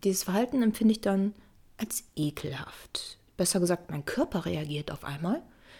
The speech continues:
Ähm, wird auf einmal so schlecht, vielleicht kennt ihr das,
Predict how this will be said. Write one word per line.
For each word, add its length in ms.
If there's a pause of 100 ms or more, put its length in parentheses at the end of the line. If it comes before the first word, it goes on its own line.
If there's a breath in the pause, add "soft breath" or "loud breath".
(460 loud breath)
Ähm, 280
wird 160
auf 100
einmal 180
so 120
schlecht, 540
vielleicht 260
kennt 200
ihr 100
das, 300